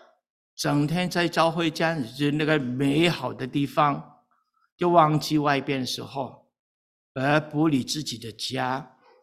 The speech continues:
不顾自己家庭的需要，不关怀那个社会的需要，不管，不理那个罪人的死，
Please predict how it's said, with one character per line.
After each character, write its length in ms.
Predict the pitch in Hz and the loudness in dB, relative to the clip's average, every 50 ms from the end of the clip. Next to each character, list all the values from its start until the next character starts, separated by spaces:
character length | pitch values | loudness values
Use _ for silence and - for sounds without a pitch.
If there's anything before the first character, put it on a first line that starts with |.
| _ _ _ _ _ _ - | _ _ _ _ _ _ -2
不 160 | 143 156 165 | 0 0 0
顾 220 | 160 180 180 170 160 | 2 4 4 4 4
自 200 | 170 170 175 156 | 4 2 0 0
己 140 | 135 123 | -2 -4
家 220 | 113 - 151 147 151 | -2 0 2 2 2
庭 160 | - 139 131 | 2 0 0
的 40 | 135 | 0
需 320 | 131 - - - 147 151 160 | 0 0 -2 -2 -2 0 2
要， 300 | 156 147 131 110 110 - - - - - _ _ _ - | 2 2 2 0 -4 -10 -18 -20 -20 -20 _ _ _ -4
不 160 | 151 160 160 | -4 -2 0
关 320 | 156 185 170 165 165 160 | 2 4 4 4 4 2
怀 480 | 139 - 135 127 127 135 147 160 175 - - - - _ _ _ _ | -2 -2 -2 -2 0 0 0 0 0 -2 -6 -18 -20 _ _ _ _
那 100 | - 160 | -2 0
个 220 | 147 143 143 135 135 | 2 2 2 2 2
社 400 | 135 - - - 180 180 170 165 | 0 0 0 2 4 4 4 4
会 160 | 160 170 165 | 4 4 4
的 100 | 147 131 | 2 2
需 280 | - - - - 156 160 | 0 -2 -2 0 2 2
要， 340 | 165 151 135 123 117 - - - - _ _ - | 4 4 4 2 -2 -8 -14 -20 -20 _ _ -4
不 240 | 160 170 190 202 | -2 -2 -2 -2
管， 480 | 175 - 165 156 143 135 131 131 131 131 131 - - _ _ | -4 -4 -2 0 2 2 2 2 0 0 -2 -6 -20 _ _
不 200 | - 156 175 180 | 2 4 4 6
理 200 | 170 147 127 120 - | 6 4 4 2 0
那 160 | 156 156 151 | -2 -2 -2
个 180 | 151 156 139 | 0 0 0
罪 320 | 123 - - - 185 190 175 | -2 -2 0 2 4 6 6
人 220 | 156 143 135 139 | 6 4 2 2
的 120 | 156 156 147 | 2 2 0
死， 380 | - - - - - 143 - | 0 0 -2 -2 -4 -6 -8